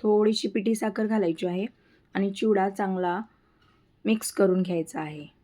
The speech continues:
हे पहा, अशा पद्धतीने खूप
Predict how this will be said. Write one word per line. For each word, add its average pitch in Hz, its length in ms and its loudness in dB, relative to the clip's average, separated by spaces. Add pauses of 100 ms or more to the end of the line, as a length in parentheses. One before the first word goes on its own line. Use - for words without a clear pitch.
(260)
हे - 200 -8
पहा, 160 240 -10 (260)
अशा 196 220 -4
पद्धतीने 165 640 -2 (920)
खूप 220 420 2